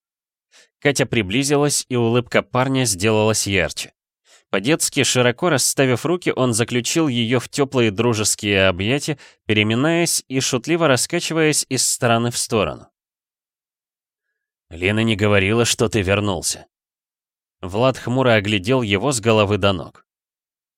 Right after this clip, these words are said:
"Она еще не знает", — беспечно заявил тот. "Я только час назад прилетел в город". "Тогда отдыхай, пообщайтесь потом". И спутник потянул Катю дальше.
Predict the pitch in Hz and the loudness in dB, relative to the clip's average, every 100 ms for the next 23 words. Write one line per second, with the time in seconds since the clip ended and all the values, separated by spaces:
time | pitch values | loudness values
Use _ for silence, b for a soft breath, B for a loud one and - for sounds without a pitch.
0 | _ _ _ _ _ - 123 202 185 185 | _ _ _ _ _ -4 2 2 2 2
1 | 180 147 120 98 - - _ _ _ _ | 4 2 2 0 -4 -14 _ _ _ _
2 | _ _ - 95 - 123 117 110 90 87 | _ _ -8 -4 -4 -4 -6 -6 -4 -2
3 | 85 85 85 - 73 - _ _ _ _ | -2 -2 -4 -6 -14 -16 _ _ _ _
4 | _ - 92 135 180 180 - 170 - 175 | _ -6 -2 0 0 0 0 0 2 2
5 | 147 123 87 95 92 98 113 110 95 92 | 4 2 2 0 2 0 0 0 -2 -4
6 | 80 - _ _ _ _ _ _ _ _ | -4 -8 _ _ _ _ _ _ _ _
7 | _ _ _ _ _ _ 101 80 90 110 | _ _ _ _ _ _ -8 -4 0 2
8 | 87 101 - 85 98 - 82 78 - 87 | 2 -4 -2 -2 -2 0 0 0 -2 0
9 | 95 92 - 90 - 71 67 _ _ _ | 0 -4 -2 -2 -2 -8 -12 _ _ _
10 | _ _ _ _ _ _ - 202 - 156 | _ _ _ _ _ _ -4 -2 -2 -4
11 | 156 165 - 120 110 127 135 - 98 107 | -2 -2 -2 -2 0 0 0 -2 -4 -2
12 | 98 80 - | -4 -4 -6